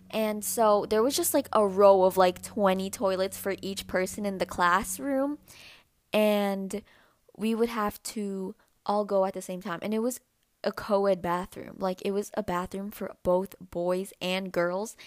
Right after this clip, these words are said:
And it was just a row of toilets. There were no stalls or whatever. It was just a row of toilets. And I don't know if it's still like that now. It probably isn't. This was, like, seventeen years ago. Okay, I'm joking. I'm only sixteen. I'm only sixteen.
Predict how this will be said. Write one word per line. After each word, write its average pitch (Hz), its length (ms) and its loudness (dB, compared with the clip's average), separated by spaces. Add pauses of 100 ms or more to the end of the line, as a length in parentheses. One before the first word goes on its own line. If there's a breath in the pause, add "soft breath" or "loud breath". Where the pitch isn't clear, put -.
(180 loud breath)
And 226 120 -4
it 247 60 0
was 247 100 -4
just - 180 -8
a 226 80 -4
row 185 260 2
of 190 120 -2
toilets. 175 400 -6
There 190 120 -4
were 190 120 -4
no 180 240 0
stalls 175 520 -4
or 175 120 -2
whatever. 170 400 -4
It 196 80 0
was 208 100 -6
just - 160 -12
a 190 60 -4
row 180 180 -2
of 185 120 -6
toilets. 196 460 -6 (480 loud breath)
And 196 300 0
I 208 80 0
don't 339 100 -2
know 311 120 -2
if - 120 -6
it's - 140 -10
still - 160 -4
like 180 240 -6
that 165 160 -4
now. 165 280 -4
It - 100 -10
probably 240 320 -2
isn't. 180 380 -6
This 202 200 -8
was, 190 240 -6
like, - 400 -10 (760 loud breath)
seventeen 185 960 -6
years 180 320 -10
ago. 175 400 -6
Okay, 202 300 -6
I'm 190 160 -8
joking. 196 400 -12
I'm 185 120 -10
only 247 220 -4
sixteen. - 680 -8
I'm 190 140 -8
only 214 240 -4
sixteen. - 580 -12